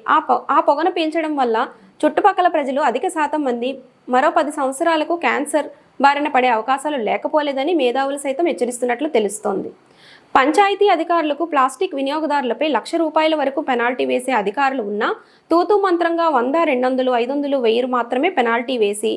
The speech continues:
సరిపెట్టుకుంటూ, వారి దగ్గర భారీ ఎత్తున కమిషన్లు పుచ్చుకొని, వారి ఖజానాతో పాటు వారి కింద పనిచేసే వారి జోబులను నింపుకుంటున్నారనే వార్తలు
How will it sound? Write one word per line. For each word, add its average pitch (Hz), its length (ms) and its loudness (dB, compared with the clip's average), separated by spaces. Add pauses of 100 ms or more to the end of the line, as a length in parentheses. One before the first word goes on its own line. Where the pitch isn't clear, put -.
(360)
సరిపెట్టుకుంటూ, 311 680 2
వారి 269 220 2
దగ్గర 240 280 0
భారీ 220 400 2
ఎత్తున 330 240 -6
కమిషన్లు 302 500 -4
పుచ్చుకొని, 277 500 -2
వారి 262 240 2
ఖజానాతో 277 520 0
పాటు 233 340 0 (380)
వారి 311 200 4
కింద 339 180 -2
పనిచేసే 330 460 -2
వారి 311 200 0
జోబులను 262 420 0
నింపుకుంటున్నారనే 262 800 0
వార్తలు 220 520 0